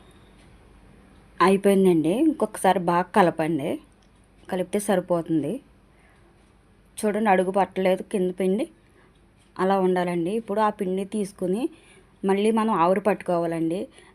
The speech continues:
నేనైతే ఇడ్లీ పాత్రలో పడుతున్నాను. ఆ పిండి తీసుకుని అందులో పెట్టి ఆవిరి పెట్టి ఒక టెన్ మినిట్స్ ఉంచండి. ఈలోగా బెల్లం రెడీ చేసుకొని కోరుకోండి.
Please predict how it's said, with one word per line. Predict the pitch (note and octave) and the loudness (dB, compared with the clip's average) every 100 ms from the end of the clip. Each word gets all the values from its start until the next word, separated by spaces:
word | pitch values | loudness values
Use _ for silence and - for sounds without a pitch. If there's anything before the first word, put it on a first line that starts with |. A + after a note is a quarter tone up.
| - | -6
నేనైతే | G#3+ G3+ F#3+ G#3+ | -4 -2 -4 -6
ఇడ్లీ | E3+ G3 G3 | -6 -6 -2
పాత్రలో | F#3+ F#3+ G3 G#3 | -4 -2 -4 -2
పడుతున్నాను. | F#3+ F3+ F3 D#3+ D#3 C4+ - _ - F3+ | -2 -2 -2 -2 -4 -6 -10 _ -10 -8
ఆ | F#3+ | -6
పిండి | F#3+ F#3+ G#3+ | -4 -4 -4
తీసుకుని | G3 - F#3+ F#3 | -6 -6 -4 -2
అందులో | F3+ F#3+ F#3+ | -2 -4 -6
పెట్టి | F3 F3+ | -6 -2
ఆవిరి | F3+ F#3 F#3+ | -2 -2 -6
పెట్టి | F3+ F3 - - - - - | -10 -10 -12 -14 -20 -16 -8
ఒక | G3 - | -6 -2
టెన్ | G#3 F#3+ | 0 0
మినిట్స్ | F3 G3 G3 G3 | 0 -2 -2 -2
ఉంచండి. | F3+ F3+ E3 D3+ F3 C#4 _ _ _ _ _ _ _ - G3 | -2 -2 -4 -4 -6 -10 _ _ _ _ _ _ _ -6 -4
ఈలోగా | G3 F#3 F3+ F3+ - - - _ _ _ _ _ _ F3 F#3 | -2 0 0 -2 -2 -10 -20 _ _ _ _ _ _ -4 0
బెల్లం | E3+ F#3 G3 F#3 | 0 0 -2 0
రెడీ | F3+ F#3 F3+ | -2 -2 -4
చేసుకొని | F3 - F#3 F#3 | -6 -6 -6 -4
కోరుకోండి. | F#3+ F3 F3 D#3+ D3 | -4 -4 -4 -6 -6